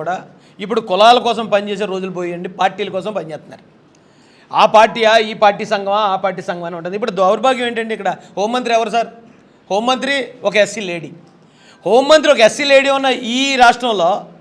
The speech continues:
ఎస్సీలకు శిరోమండనం చేసిన వ్యక్తికి already శిక్ష కన్ఫర్మ్ చేశాక కనీసం ఒక్క ఎమ్మెల్యే కానీ, ఒక్క మంత్రి కానీ, హోంమంత్రి గారు కానీ ఒక్క చిన్న స్టేట్మెంట్ లేదు.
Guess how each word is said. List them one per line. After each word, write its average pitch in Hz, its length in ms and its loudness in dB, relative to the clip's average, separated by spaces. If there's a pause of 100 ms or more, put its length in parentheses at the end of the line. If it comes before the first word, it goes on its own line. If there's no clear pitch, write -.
(400)
ఎస్సీలకు 302 360 0
శిరోమండనం 277 580 2
చేసిన 254 300 0
వ్యక్తికి 226 360 -4 (460)
already 262 300 4 (100)
శిక్ష 220 180 -4 (120)
కన్ఫర్మ్ 226 340 0
చేశాక 185 280 -2 (580)
కనీసం 285 360 0 (120)
ఒక్క - 200 -6 (340)
ఎమ్మెల్యే 247 300 0
కానీ, 226 220 -2
ఒక్క 220 120 -6 (100)
మంత్రి 202 280 -8
కానీ, 214 180 -2 (300)
హోంమంత్రి 247 440 0
గారు 233 140 -2
కానీ 220 160 0
ఒక్క 214 120 -14 (100)
చిన్న 190 200 -8
స్టేట్మెంట్ 185 440 -10
లేదు. 127 140 -18